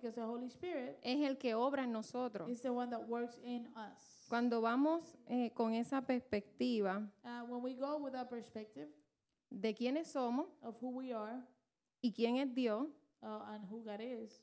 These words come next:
Speaker 2: entendemos nuestra dependencia de Él.
Speaker 1: we understand our dependence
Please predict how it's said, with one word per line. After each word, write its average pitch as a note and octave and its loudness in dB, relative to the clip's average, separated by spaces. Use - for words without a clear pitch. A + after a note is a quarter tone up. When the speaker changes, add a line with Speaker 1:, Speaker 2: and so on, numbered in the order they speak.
Speaker 2:
entendemos A#3 4
nuestra B3+ 2
dependencia G#3+ 0
de F#3 -2
Él. F3 -8
Speaker 1:
we A3 -4
understand A3 -8
our A3 -10
dependence G#3 -8